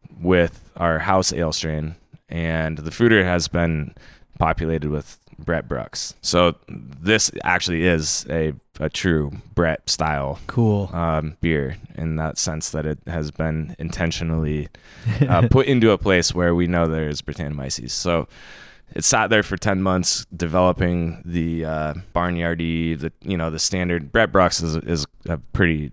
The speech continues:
Speaker 1: uh, distinguishable,
Speaker 2: Mm-hmm.
Speaker 1: um, Brett culture. So it was pretty funky when we took it out of that foeder,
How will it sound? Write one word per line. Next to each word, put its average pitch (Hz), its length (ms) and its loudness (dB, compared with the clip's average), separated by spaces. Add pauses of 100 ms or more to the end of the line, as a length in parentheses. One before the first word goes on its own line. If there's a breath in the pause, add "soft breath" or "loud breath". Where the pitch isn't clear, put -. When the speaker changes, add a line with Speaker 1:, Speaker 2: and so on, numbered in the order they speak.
(120)
Speaker 1:
uh, 78 140 -8
distinguishable, 76 760 -4
Speaker 2:
Mm-hmm. 107 680 -2
Speaker 1:
um, 78 420 -8 (680)
Brett 80 480 -4
culture. 71 440 -4 (1300 loud breath)
So 120 340 4
it 139 180 6
was 151 260 4
pretty 156 380 4
funky 110 420 2
when 90 160 2
we 104 160 6
took 110 240 2
it 98 100 0
out 90 240 4
of 85 60 -2
that 82 160 -2
foeder, 80 380 -4